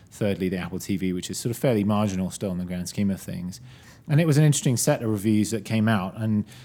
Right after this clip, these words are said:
each of those things was different. We should probably talk about each of them separately. But, uh, Aaron, any kind of overall themes that you detected from all of this?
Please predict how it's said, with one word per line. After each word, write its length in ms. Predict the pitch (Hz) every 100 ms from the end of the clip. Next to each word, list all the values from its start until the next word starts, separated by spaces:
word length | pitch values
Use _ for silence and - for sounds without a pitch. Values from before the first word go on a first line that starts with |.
| - -
each 220 | 143 135
of 60 |
those 200 | 127 113
things 160 | 117 107
was 80 | 107
different. 380 | 131 - 101 104
We 60 |
should 120 | 123
probably 200 | 117 104
talk 200 | 95 110
about 220 | 95 98 98
each 160 | 98
of 60 | -
them 120 | 92
separately. 540 | - 98 - - 92
But, 400 | 92 110 - - -
uh, 220 | 113 104 101
Aaron, 240 | 139 139 127
any 180 | 139
kind 160 | 131 123
of 80 | 120
overall 300 | 120 117 110
themes 420 | - 117 117 113
that 80 | 120
you 100 | 117
detected 480 | 117 120 113 127 113
from 200 | 120 110
all 100 | 113
of 80 |
this? 220 | 110 123